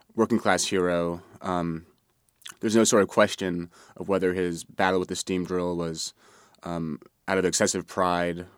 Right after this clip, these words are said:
or, uh, wa-, was a failure. Um, th-, there's no ambiguity. For, you know, for them, he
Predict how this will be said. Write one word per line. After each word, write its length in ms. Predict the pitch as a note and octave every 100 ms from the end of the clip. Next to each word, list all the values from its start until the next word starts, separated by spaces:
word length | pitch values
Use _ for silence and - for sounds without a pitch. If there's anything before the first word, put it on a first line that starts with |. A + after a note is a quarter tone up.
| -
or, 500 | F2+ F2 E2+ E2 E2 _ _ _ _ _
uh, 100 | D2+
wa-, 160 | D#2+ F#2
was 140 | F#2
a 60 | F2+
failure. 640 | - F#2+ F2+ F2 E2+ F2 - _ -
Um, 400 | F2 E2+ E2 E2 _ _ _ _ _ _ _ - -
th-, 100 | G#2
there's 140 | G#2+ G#2
no 120 | G#2+
ambiguity. 500 | G2+ F#2+ F#2+ F#2 E2
For, 100 | F#2+
you 60 | E2+
know, 60 |
for 100 | F#2+
them, 240 | F#2 F#2 F2+
he 300 | F2 E2